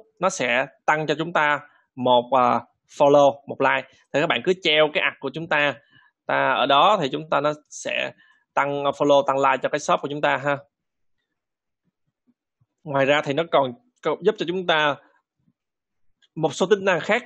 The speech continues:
như là sao chép sản phẩm, xử lý hình ảnh nội dung sản phẩm.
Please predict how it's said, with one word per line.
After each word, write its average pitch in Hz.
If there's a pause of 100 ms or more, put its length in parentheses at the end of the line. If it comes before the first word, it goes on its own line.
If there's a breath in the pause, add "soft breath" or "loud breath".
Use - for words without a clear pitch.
như 170
là 131
sao 160
chép 220
sản 135
phẩm, 131 (1300 soft breath)
xử 127
lý 180
hình 165
ảnh 127
nội 135
dung 156
sản 135
phẩm. 120